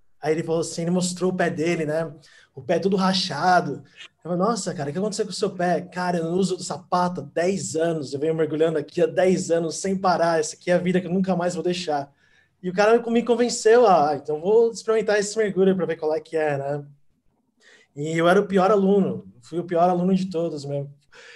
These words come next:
Eu, minha flutuabilidade era horrível, não conseguia equalizar, minha máscara não, não, não acertava de jeito nenhum, né?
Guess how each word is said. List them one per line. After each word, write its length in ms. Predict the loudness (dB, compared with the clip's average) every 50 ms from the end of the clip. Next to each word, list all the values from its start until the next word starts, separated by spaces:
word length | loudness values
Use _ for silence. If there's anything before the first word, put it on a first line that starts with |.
| -20 -20 _
Eu, 180 | -14 -14 -14 -14 _ _ -8
minha 180 | -4 -2 -2 -2
flutuabilidade 840 | 0 -2 -2 0 -2 -2 0 0 0 0 2 2 2 2 2 0 -2
era 120 | -2 -2
horrível, 420 | -2 -4 -4 -4 -4 -2 -2 -2 -4
não 80 | -4
conseguia 320 | -4 -8 -10 -8 -6 -6 -4
equalizar, 800 | -2 -2 -2 -2 -2 -6 -4 -4 -2 0 0 2 2 2 0 0
minha 160 | -2 -2 -2
máscara 480 | -2 -2 -2 -2 -2 -4 -4 -6 -4
não, 220 | -4 -4 -6 -6 -8
não, 580 | -8 -8 -10 -12 -12 -10 -8 -6 -6 -8 -8 -12 -12
não 80 | -12 -12
acertava 640 | -8 -4 -4 -4 -2 2 2 4 6 6 4 4 0
de 60 | -8
jeito 120 | -12 _ _ _ _ -12
nenhum, 340 | -10 -8 -6 -4 -2 -2 -2
né? 260 | -2 -2 -4 -4